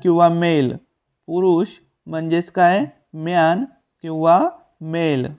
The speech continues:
पुढे आहे स्त्री म्हणजे वुमन किंवा फिमेल. बघा, स्त्री म्हणजेच काय? वुमन किंवा फिमेल.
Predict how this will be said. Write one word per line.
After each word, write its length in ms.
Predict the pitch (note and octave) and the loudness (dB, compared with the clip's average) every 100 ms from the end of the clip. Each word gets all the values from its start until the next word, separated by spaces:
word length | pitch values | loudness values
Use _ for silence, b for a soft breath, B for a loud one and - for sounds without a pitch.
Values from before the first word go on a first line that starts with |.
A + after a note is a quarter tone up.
| _ _ _ _ _ | _ _ _ _ _
पुढे 140 | F3+ | -4
आहे 180 | G3 G3 | -2 -2
स्त्री 560 | G3 _ F#3+ G3 D#3+ D#3+ - _ - | -4 _ -6 -4 -4 -8 -16 _ -18
म्हणजे 300 | F3 E3+ F#3 - F3 | -10 -2 -2 -2 -6
वुमन 500 | G3 F#3+ E3+ E3+ G#3+ _ _ _ _ _ _ _ _ _ _ | -4 0 0 -2 -8 _ _ _ _ _ _ _ _ _ _
किंवा 260 | E3 E3 F3 | -8 -2 -2
फिमेल. 640 | F3+ G3+ F3 F3 D3 C3 - _ _ - | 0 -4 -2 0 0 -2 -8 _ _ -18
बघा, 240 | D#3+ D#3+ | -8 -6
स्त्री 500 | F3 _ F3 F3+ E3 A3+ - | -6 _ 0 2 0 -6 -10
म्हणजेच 400 | D#3+ E3 E3 - | -6 -4 -4 0
काय? 280 | E3+ F3+ D4 - _ _ - | 2 2 0 -6 _ _ -4
वुमन 520 | F3 F3+ E3+ F3 G#3 - _ _ | -2 0 0 0 -4 -12 _ _
किंवा 320 | - D#3 F3 G3 | -10 -2 0 -2
फिमेल. 640 | - F#3+ E3 D#3+ C#3+ C3 | -4 -4 0 0 -2 -4